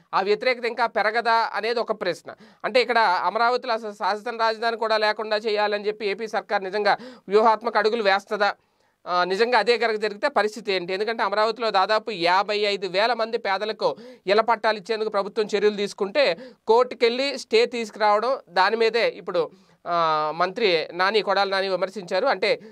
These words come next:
ఉచిత విద్యుత్ సంస్కరణలు చేసి ముప్పై వేల కోట్లతో ఏపీ గ్రీన్ కార్పొరేషన్ ఏర్పాటు చేస్తామని చెప్పి దీన్ని ఏ రైతు వ్యతిరేకించుకున్నా టీడీపీ మాత్రం రాద్ధాంతం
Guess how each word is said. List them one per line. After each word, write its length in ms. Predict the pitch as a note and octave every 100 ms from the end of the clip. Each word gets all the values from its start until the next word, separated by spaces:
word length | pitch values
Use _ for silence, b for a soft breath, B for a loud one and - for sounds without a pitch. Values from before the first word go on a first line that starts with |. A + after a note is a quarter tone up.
| B
ఉచిత 320 | F#3+ A3 C#4 C#4+
విద్యుత్ 500 | A#3+ G3+ G#3+ - B3+
సంస్కరణలు 580 | A3 G#3 - A#3 A#3 A3
చేసి 280 | A3 G#3+ A#3+
ముప్పై 380 | G3+ F3+ - G3+
వేల 220 | G3 G#3+
కోట్లతో 540 | A3+ G#3 G3+ G#3+ G#3+ F#3
ఏపీ 480 | E3+ F#3+ G#3 G3+ - B B -
గ్రీన్ 320 | D#3+ A#3 C4
కార్పొరేషన్ 520 | A#3 A3+ G#3+ A3+ A#3
ఏర్పాటు 360 | G3+ G#3 G#3 G3+
చేస్తామని 520 | G3 G3 - F#3+ F#3+
చెప్పి 260 | F#3 F#3+ C4+
దీన్ని 380 | G#3 G#3 F#3+ D3 A#3 B -
ఏ 240 | F#3 A#3
రైతు 360 | B3+ B3 B3+ C4
వ్యతిరేకించుకున్నా 920 | B3 G#3 G3 A3+ A#3 A#3 G#3 A3 C4
టీడీపీ 380 | D4+ B3 B3 A#3+
మాత్రం 380 | A3+ G#3 C#4 D#4
రాద్ధాంతం 600 | G#3 G3 G3+ G#3+ A3 G#3+